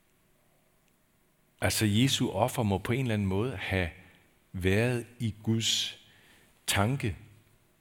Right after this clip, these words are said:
fra begyndelsen. Næsten som en forudsætning for, at Gud overhovedet kunne skabe. Et offer i Guds hjerte,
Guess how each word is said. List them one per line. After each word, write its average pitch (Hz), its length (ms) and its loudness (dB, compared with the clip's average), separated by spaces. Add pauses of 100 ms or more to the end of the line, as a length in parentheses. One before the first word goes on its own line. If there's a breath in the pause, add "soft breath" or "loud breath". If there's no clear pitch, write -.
(120)
fra - 140 -4
begyndelsen. 71 680 -8 (220)
Næsten 113 360 2
som 101 240 0
en 87 80 0
forudsætning 98 800 -4
for, 104 140 -2
at 87 140 -6
Gud 110 180 -4
overhovedet 92 720 -4 (420 soft breath)
kunne 113 300 -2 (160)
skabe. 80 600 -6 (1600)
Et 107 200 -2
offer 123 420 4 (540 soft breath)
i 107 80 0
Guds 120 320 0
hjerte, 95 560 2